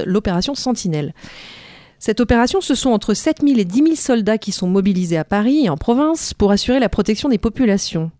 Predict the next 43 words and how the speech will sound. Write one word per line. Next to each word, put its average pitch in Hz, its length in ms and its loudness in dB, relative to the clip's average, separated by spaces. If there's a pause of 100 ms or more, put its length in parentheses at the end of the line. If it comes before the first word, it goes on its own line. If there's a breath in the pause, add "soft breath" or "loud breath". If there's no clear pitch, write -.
(1000 loud breath)
Mais 208 120 0
pendant 302 320 2
ce 254 120 -2
temps 302 180 2
de 294 40 6
Noël, 247 600 4
ils 233 180 4
ne 233 100 6
seront 240 360 2
ni 320 180 6
en 302 60 4
famille, 269 640 4 (160)
ni 269 200 4
avec 247 240 2
leurs 208 220 2
amis, 208 340 4 (680 soft breath)
et 233 40 0
ils 240 220 4
acceptent 233 380 0
avec 185 200 2
fierté 262 640 2
de 202 140 2
remplir 247 380 2
la 208 80 4
mission 226 260 2
qui 240 160 -2
leur 202 140 2
est 247 40 0
confiée. 170 540 -4 (1120 loud breath)
Alors 208 220 2
pour 277 160 4
leur 277 120 6
assurer 339 300 2
notre 247 260 2
reconnaissance, 233 760 2
nous 233 80 6
dit 233 100 4
l'aumônerie 220 320 6
aux 208 160 6
armées, 202 360 4
et 277 100 4
notre 285 240 0
soutien, 226 540 -2